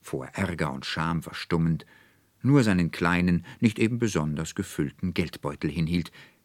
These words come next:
den die Alte begierig ergriff und schnell einsteckte. Nun öffnete sich der festgeschlossene Kreis,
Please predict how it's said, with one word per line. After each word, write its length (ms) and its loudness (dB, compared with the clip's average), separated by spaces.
den 200 0
die 140 -2
Alte 280 -6
begierig 520 -2
ergriff 520 -8
und 160 0
schnell 340 -4
einsteckte. 600 -12
Nun 440 6
öffnete 480 -2
sich 200 -6
der 120 -6
festgeschlossene 720 -6
Kreis, 320 -2